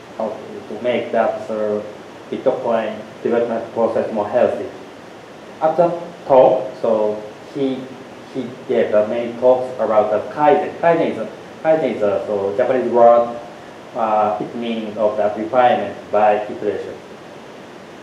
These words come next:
They talk, uh, he talked about the, he talked about that, uh, so how Kaizen process can, uh, facilitate the more good process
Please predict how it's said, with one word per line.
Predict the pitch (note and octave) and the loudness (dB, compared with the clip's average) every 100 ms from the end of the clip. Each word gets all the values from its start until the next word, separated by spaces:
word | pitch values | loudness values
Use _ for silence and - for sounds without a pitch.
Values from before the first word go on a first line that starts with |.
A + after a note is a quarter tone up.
| - - - - - - - - | -20 -20 -20 -20 -20 -16 -14 0
They | E3 D#3+ | 2 4
talk, | F3 F3 F3 | 4 2 4
uh, | D3+ C#3 C#3+ | 4 4 4
he | G3+ | 6
talked | F#3 F3 | 6 8
about | C#3 C3 B2+ | 8 6 6
the, | C3+ | 2
he | G3 F3+ | 2 4
talked | E3+ E3 | 4 6
about | B2+ A2+ - | 6 6 6
that, | A2+ A2 A2+ | 4 4 2
uh, | A2+ G#2+ | 0 0
so | B2 - | -2 4
how | C#3 C#3 C#3 C#3 | 6 6 2 2
Kaizen | C#3+ C#3 A#2 A2 | 4 4 0 -2
process | B2 A#2 A2 - - | 0 0 -2 -4 -4
can, | A#2+ A2+ A2+ - - - - | -2 -2 -4 -12 -16 -18 -8
uh, | A2+ A2 G#2+ - | -2 0 0 2
facilitate | C3+ B2+ A#2+ - - | 0 0 -2 -2 -2
the | G#2 | -2
more | A2+ A#2 A2+ - - - | 0 4 4 4 -2 -6
good | A#2 A2+ A#2 - - | -4 -4 -6 -12 -4
process | A#2 A#2 A#2 | -2 0 -2